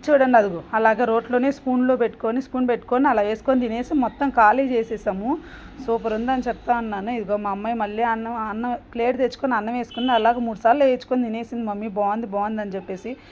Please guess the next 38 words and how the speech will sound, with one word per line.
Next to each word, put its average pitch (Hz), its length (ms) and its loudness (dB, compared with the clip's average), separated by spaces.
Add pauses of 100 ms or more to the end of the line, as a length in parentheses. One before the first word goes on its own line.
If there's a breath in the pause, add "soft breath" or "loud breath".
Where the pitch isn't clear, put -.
(320 loud breath)
"ఏంటి 359 360 0 (120)
ఈ 320 140 2
వీడియో 277 320 2
అంతా 277 580 2
నీ 320 160 2
గురించే 269 540 -2
గొప్పలు 269 440 2
చెప్పుకుంటున్నావు?" 247 600 0
అని 233 140 0
అనుకుంటున్నారు 220 640 -4
కదా. 214 200 -2 (440 loud breath)
మరి 262 200 0
అంతే, 262 360 0
నా 262 240 2
గొప్ప 254 300 0
నేను 262 240 0
చెప్పకుండా 254 480 -2
మీరు 233 240 -2
చెప్తారా? 226 520 2
చెప్పరు 262 360 2
కదా. 269 260 0 (680)
నా 214 120 -8
గొప్పలు 190 400 0
నేనే 220 380 -4
చెప్పుకోవాలి. 190 760 -4 (1200 loud breath)
ఎవరి 233 300 6
గొప్పలు 226 360 4
వాళ్ళు 262 200 6
చెప్పుకోవాలన్నట్టు 233 760 2
నా 240 200 2
పచ్చడి 226 380 2
గొప్ప 269 260 2
నేను 254 200 0
చెప్పుకుంటున్నాను. 240 680 0
వాళ్ళకేం, 233 520 4
వాళ్ళు 240 200 4
చక్కగా 269 380 0
తింటున్నారు. 233 720 0